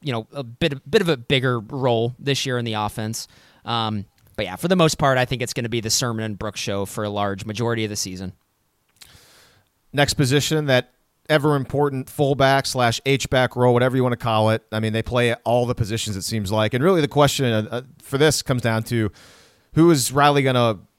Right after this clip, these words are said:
Speaker 2: trust with more snaps, Braden Willis or Jeremiah Hall? I've got Braden Willis leading the way at the H-back spot. Grant, what about you?
Speaker 1: Lee, I have Braden Willis there, but I, I did put an or here because I think they're both gonna play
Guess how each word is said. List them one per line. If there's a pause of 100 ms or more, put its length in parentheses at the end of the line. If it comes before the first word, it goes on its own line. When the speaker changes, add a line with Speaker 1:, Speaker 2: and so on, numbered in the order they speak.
(160)
Speaker 2:
trust
with
more
snaps,
Braden
Willis
or
Jeremiah
Hall? (320)
I've
got (260)
Braden
Willis
leading
the
way
at (120)
the
H-back
spot.
Grant,
what
about
you? (680)
Speaker 1:
Lee, (340)
I
have
Braden
Willis
there,
but
I,
I
did
put
an
or
here
because
I
think
they're
both
gonna
play